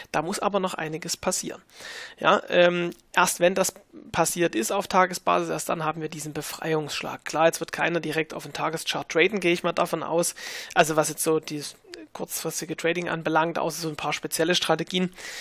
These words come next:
Ähm, aber schauen wir uns mal an, wenn diese, wenn dieser bullische, ähm,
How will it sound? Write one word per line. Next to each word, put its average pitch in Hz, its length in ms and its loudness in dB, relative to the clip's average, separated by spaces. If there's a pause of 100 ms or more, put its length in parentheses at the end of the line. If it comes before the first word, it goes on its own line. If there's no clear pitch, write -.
(240)
Ähm, 170 420 6
aber 185 340 8 (320)
schauen 208 220 6
wir 269 40 4
uns 247 140 2
mal 226 100 8
an, 220 240 2
wenn 185 160 0
diese, 180 500 2
wenn 175 120 -2
dieser 170 160 0
bullische, 214 640 0
ähm, 175 420 -2